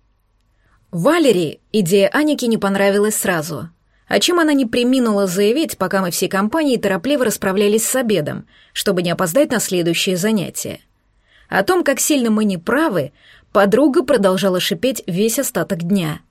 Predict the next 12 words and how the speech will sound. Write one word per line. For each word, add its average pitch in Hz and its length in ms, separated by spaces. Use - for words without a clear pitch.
Прячась 220 480
за 190 140
травником, 202 720
нашептывала 220 580
свои 214 260
пророчества 202 680
на 196 140
фитотерапии 226 920
и, - 80
что - 140
самое 277 280
странное, 214 600